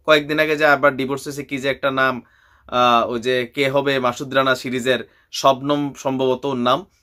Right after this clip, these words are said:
এই যে এই ক্যারেক্টারগুলা, তারা আবার ডিভোর্সের পরে এরকম লেখে, "আমরা আজীবন ভালো বন্ধু থাকবো।" তারপরে,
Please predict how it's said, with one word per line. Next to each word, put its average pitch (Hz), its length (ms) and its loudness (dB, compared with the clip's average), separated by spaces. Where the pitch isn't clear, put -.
এই 220 160 4
যে 233 120 -4
এই 202 220 4
ক্যারেক্টারগুলা, 185 680 2
তারা 147 220 4
আবার 170 200 4
ডিভোর্সের 165 400 -2
পরে 175 160 -2
এরকম 151 200 -8
লেখে, 135 200 -2
"আমরা 135 120 -2
আজীবন 156 460 -2
ভালো 143 180 0
বন্ধু 139 260 -6
থাকবো।" 131 280 0
তারপরে, 135 500 0